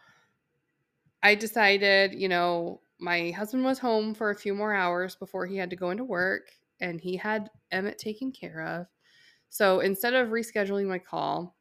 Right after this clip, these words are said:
I decided to show up. I had my hair in, like, the worst bun I'd ever seen. I was still in my pajamas,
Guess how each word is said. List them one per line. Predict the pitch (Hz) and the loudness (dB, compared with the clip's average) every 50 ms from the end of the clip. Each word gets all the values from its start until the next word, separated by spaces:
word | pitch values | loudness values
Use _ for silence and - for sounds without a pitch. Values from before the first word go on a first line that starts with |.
| _ _ _ _ _ _ _ _ - - | _ _ _ _ _ _ _ _ -4 -4
I | 190 | -2
decided | 180 180 - 185 180 180 175 | -2 -2 -2 -2 -2 -2 -2
to | - | -6
show | - - 170 - | -8 -8 -6 -6
up. | - 90 - - _ _ _ _ _ _ _ _ _ _ _ _ _ _ _ _ _ _ _ _ - - _ - - | -4 -4 -6 -6 _ _ _ _ _ _ _ _ _ _ _ _ _ _ _ _ _ _ _ _ -20 -20 _ -6 -4
I | 180 180 185 180 180 175 170 165 170 170 170 _ _ _ _ _ _ _ _ _ _ _ _ | -2 0 0 0 0 0 -2 -4 -6 -8 -10 _ _ _ _ _ _ _ _ _ _ _ _
had | _ - 208 196 196 | _ -4 -2 -2 0
my | 185 175 175 | 0 -2 -2
hair | 175 - - 202 202 202 202 202 202 202 - | -2 -4 -2 2 2 4 4 4 2 2 0
in, | - 180 180 180 | -2 -2 0 0
like, | 175 170 165 - | -2 -2 -4 -6
the | - 185 175 175 | -8 -8 -6 -6
worst | 175 170 175 185 185 - - - 180 | -4 -2 0 -2 -2 -2 -8 -8 -2
bun | 180 175 175 180 185 | 2 2 4 4 4
I'd | 185 185 185 | 2 2 2
ever | 185 180 185 202 214 | 0 -2 -2 -4 -6
seen. | 208 - - 196 190 185 185 185 180 180 - - - | -8 -4 -2 -2 0 0 2 0 0 -2 -4 -4 -2
I | 170 | -2
was | 165 165 165 - - | -2 -2 -4 -6 -8
still | - 185 190 | -6 -4 -2
in | 196 214 | -2 0
my | 233 247 | 0 -2
pajamas, | 247 - 226 208 208 196 190 185 185 185 180 180 180 180 185 185 - - - - - | -2 -4 -4 -2 -2 0 0 0 0 2 2 2 2 0 -2 -4 -8 -16 -18 -20 -20